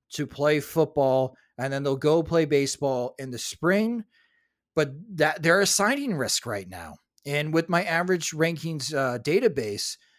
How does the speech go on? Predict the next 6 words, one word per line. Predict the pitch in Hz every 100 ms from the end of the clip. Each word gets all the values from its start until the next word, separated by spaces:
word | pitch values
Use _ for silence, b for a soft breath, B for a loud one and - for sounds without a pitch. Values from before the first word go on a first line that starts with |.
| _ _ _ -
Bubba | 151 208
Chandler | - 190 208 214 208 226
is | 156 147 139
ranked | 139 151 170
nineteen, | 135 160 247 - 208 180 208 214 _ _ -
and | 135 139